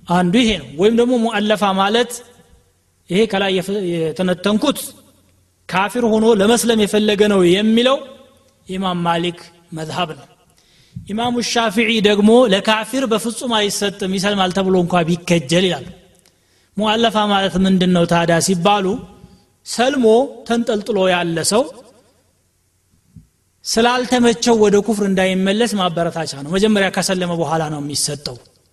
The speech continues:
ምክንያቱም አገር የማስለመድ ያህል ነው።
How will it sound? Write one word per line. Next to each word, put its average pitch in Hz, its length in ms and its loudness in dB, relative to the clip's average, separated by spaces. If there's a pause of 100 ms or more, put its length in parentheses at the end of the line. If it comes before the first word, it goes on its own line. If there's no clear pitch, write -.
(840)
ምክንያቱም 190 420 -2 (120)
አገር 214 260 0
የማስለመድ 202 580 0
ያህል 143 260 -6
ነው። 123 160 -12